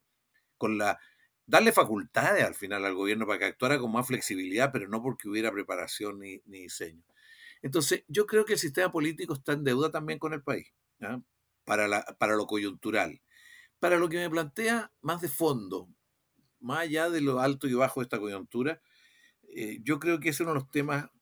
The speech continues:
es una de las debilidades de la izquierda y de la oposición, el análisis que hace cuál es la razón de las debilidades de la estructura y las debilidades de los partidos y las debilidades de, de los parlamentarios y todo, porque las interpretaciones que hay están muy ligadas solo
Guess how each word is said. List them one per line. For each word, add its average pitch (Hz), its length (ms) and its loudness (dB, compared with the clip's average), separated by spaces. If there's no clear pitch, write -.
es 147 80 0
una 175 180 2
de 190 60 4
las 160 100 4
debilidades 127 800 2
de 131 80 0
la 113 100 0
izquierda 98 560 2
y 98 40 0
de 98 60 0
la 98 80 0
oposición, 95 580 -4
el 135 140 2
análisis 135 480 2
que 143 100 4
hace 135 240 4
cuál 139 200 2
es 156 60 4
la 127 120 4
razón 113 400 0
de 151 60 2
las 117 140 2
debilidades 98 500 2
de 110 40 0
la 101 140 2
estructura 107 480 -4
y 110 80 0
las 95 140 0
debilidades 92 340 -2
de 95 80 -2
los - 80 -20
partidos 98 520 -10
y 110 60 -10
las 95 160 -4
debilidades 95 640 0
de, 92 200 -4
de 90 140 -6
los 87 160 -8
parlamentarios 92 760 -2
y 87 40 -10
todo, 104 220 -2
porque 95 380 -8
las 117 240 2
interpretaciones 120 720 -2
que - 160 -4
hay 151 100 0
están 139 200 -2
muy 131 160 -4
ligadas 147 420 -2
solo 226 460 -4